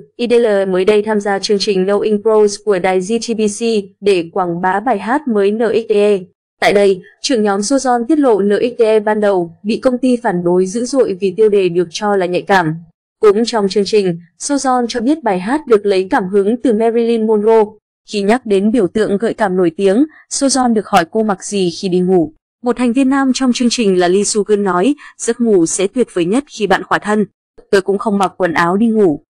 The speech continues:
Lee Sang-min tiếp lời, "Tôi cũng không mặc quần khi đi ngủ," và tiếp tục hỏi các thành viên G I D L A, "Các bạn có ngủ khỏa thân không?"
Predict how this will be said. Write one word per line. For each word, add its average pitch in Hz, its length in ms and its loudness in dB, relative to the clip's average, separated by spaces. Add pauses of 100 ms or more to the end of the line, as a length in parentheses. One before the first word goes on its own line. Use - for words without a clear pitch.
(100)
Lee 202 220 0
Sang-min 196 480 -2
tiếp 262 160 -4
lời, 196 320 2 (220)
"Tôi - 120 2
cũng 208 180 -2
không 226 180 -4
mặc 202 120 0 (100)
quần 180 260 2
khi 208 180 -6
đi 202 120 0
ngủ," 202 360 2 (240)
và 202 160 2
tiếp 330 240 -2
tục 285 140 2
hỏi 196 240 -2
các 254 220 -4
thành 190 180 2
viên 214 280 0 (220)
G 208 60 0 (380)
I 208 160 -4
D 202 40 4
L 196 120 2
A, 190 260 2 (300)
"Các 277 120 -4
bạn 214 280 0
có 190 160 -4
ngủ 233 220 0
khỏa 175 160 0
thân 190 200 -2
không?" 214 280 0